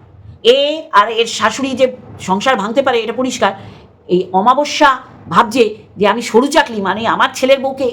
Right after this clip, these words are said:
এই মানে বিষাক্ত মালগুলোর থেকে কী করে বাঁচিয়ে রাখবো, কিন্তু অন্যের জন্যে গর্ত খুললে নিজে সেই গর্তে পড়তে হয়। এবং আমরা দেখব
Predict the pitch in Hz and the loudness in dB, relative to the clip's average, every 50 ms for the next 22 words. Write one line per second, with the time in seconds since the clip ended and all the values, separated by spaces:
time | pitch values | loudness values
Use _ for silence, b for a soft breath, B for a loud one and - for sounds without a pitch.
0 | - - 214 233 269 285 285 269 233 B B B B B B B - 185 190 190 | -2 0 2 2 2 2 -2 -8 -10 B B B B B B B -8 -4 -4 -2
1 | 185 170 220 214 - 339 - - - 339 302 247 233 240 277 302 294 330 370 381 | -2 -2 0 2 2 2 2 4 4 4 4 4 2 2 2 2 2 2 0 0
2 | 370 370 349 349 311 277 277 - 262 247 226 202 185 - - 190 165 143 - - | 0 -2 -2 -2 -2 0 0 2 2 2 2 0 -2 -2 -2 -4 -2 -4 -4 -6
3 | 101 B B B B B B _ - 220 226 208 247 247 240 240 - - - - | -10 B B B B B B _ -4 -4 -2 -2 -2 -4 -6 -8 -14 -8 -2 0
4 | 202 240 277 320 320 262 214 269 277 254 254 240 208 220 226 220 - 240 247 247 | 2 4 4 2 0 0 0 0 0 0 -2 0 2 0 2 2 0 -2 0 0
5 | 233 226 226 196 180 208 214 214 226 220 214 214 - 208 196 190 190 185 - 208 | 2 2 2 2 0 -2 2 2 2 2 2 0 -2 -2 0 0 0 0 -2 -2
6 | - 214 214 214 - 233 226 240 247 262 262 254 B B B B - 175 185 202 | -2 -2 -2 0 2 2 4 4 2 2 0 -4 B B B B 0 2 2 2
7 | 240 254 254 - - - - 202 226 240 262 254 254 208 214 269 269 247 269 254 | 2 0 -4 -6 -8 0 2 2 2 4 2 2 2 4 2 2 4 4 4 4
8 | 226 - | 2 2